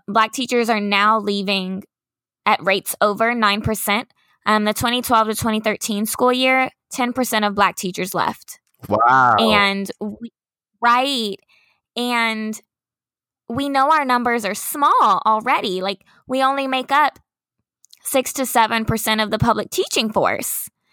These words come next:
Speaker 1: And for s-, ten percent of that to leave, that's a huge amount. Um, like, what, how does that directly impact children who,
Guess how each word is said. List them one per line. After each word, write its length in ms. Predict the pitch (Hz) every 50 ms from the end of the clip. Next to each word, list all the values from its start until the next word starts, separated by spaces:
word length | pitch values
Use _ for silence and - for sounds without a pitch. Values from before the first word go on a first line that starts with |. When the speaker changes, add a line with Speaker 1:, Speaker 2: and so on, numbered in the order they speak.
| _ _ _ -
Speaker 1:
And 160 | 233 233 233
for 120 | - 240 240
s-, 260 | 240 - - - - _ _ _ _
ten 320 | - - - 392 381 370 370
percent 360 | - 349 330 - 339 320 302
of 140 | 277 254 233
that 240 | 262 262 285 - - -
to 100 | - 254
leave, 680 | 240 240 240 262 311 571 - 226 170 165 185 254 240 - - _ _ _ _ _ _ _ _ _ _ _ _ _ _ _ _ _ _ _ _ _ _ _ _ _ _ _ _
that's 220 | - 254 262 -
a 60 | 349
huge 360 | 320 - - 277 269 269 247 240
amount. 680 | 226 220 226 269 269 208 123 - - _ - - - - _ _ _ _ _ _ _ _ _ _ _ _ _ _ _ _ _ _ _ _ _ _ _ _ _ _ _ _ _ _
Um, 680 | - 214 220 208 202 202 196 190 190 185 185 190 196 202 _ _ _ _ _ _ _ _ _ _ _ _ _ _ _ _ _ _ _ _ _ _
like, 200 | - 247 247 233
what, 420 | 240 240 233 240 247 247 254 262 - _ _ _ _ _ _ _ _ _ _ _ _
how 240 | - - 269 269 277
does 220 | 294 302 294 254
that 220 | 262 247 240 226 - _ _ _ _ _ -
directly 480 | - 247 240 240 254 254 - 277 254
impact 520 | 226 269 226 233 240 247 233 226 208 - -
children 600 | - - 254 285 294 262 233 226 208 202 202 214
who, 420 | 214 220 240 226 220 214 214 208